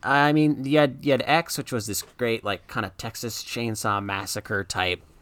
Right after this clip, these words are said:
throwback. And then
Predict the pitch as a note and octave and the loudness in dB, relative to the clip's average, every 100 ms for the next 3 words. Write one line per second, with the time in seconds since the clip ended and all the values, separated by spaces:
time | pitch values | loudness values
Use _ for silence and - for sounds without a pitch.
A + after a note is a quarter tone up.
0 | _ - - G#2 G#2+ G#2+ G2+ G2+ - - | _ -12 0 4 6 6 6 4 0 -14
1 | - - - _ _ _ _ _ A#2 A#2 | -20 -20 -20 _ _ _ _ _ -2 0
2 | A#2+ A2+ | 0 -2